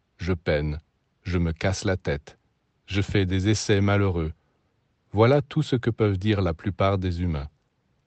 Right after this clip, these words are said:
Seul est digne de dire « je travaille », celui qui est parvenu à s'élever jusqu'à l'Esprit divin pour s'imprégner de lui. Depuis deux mille ans, on n'a pas encore sondé la profondeur de cette phrase. «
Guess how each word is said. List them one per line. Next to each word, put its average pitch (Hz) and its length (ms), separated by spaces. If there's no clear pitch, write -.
Seul 127 500
est 113 100
digne 110 380
de 92 140
dire « 92 440
je 90 160
travaille », 80 640
celui 95 420
qui 92 200
est 87 60
parvenu 110 560
à 95 80
s'élever 92 560
jusqu'à 90 340
l'Esprit 110 540
divin 95 400
pour - 240
s'imprégner 98 580
de 90 120
lui. 76 280
Depuis 87 320
deux 92 200
mille 117 280
ans, 76 180
on 87 80
n'a 78 140
pas 110 340
encore 104 480
sondé 104 480
la 85 100
profondeur 87 760
de 90 120
cette - 260
phrase. « 73 460